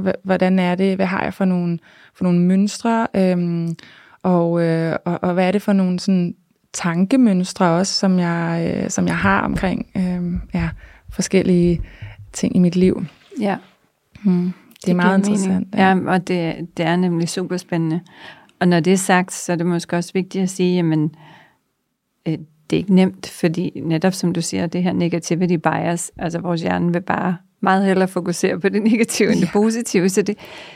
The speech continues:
Speaker 2: det kræver rent faktisk en stor indsats.
Speaker 1: Ja, ja.
Speaker 2: Og, og det, og det er heller ikke noget, man...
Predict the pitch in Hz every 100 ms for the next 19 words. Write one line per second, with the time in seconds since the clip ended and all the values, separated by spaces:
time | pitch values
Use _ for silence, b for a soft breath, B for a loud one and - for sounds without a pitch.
0 | B - - 214 196 254 233 226 226 196
1 | 214 226 - 233 - 247 - 247 - 185
2 | - 190 _ 190 180 - - 180 180 -
3 | 190 180 190 185 175 - - 170 - 196
4 | 196 196 208 226 202 190 208 208 190 185
5 | 180 185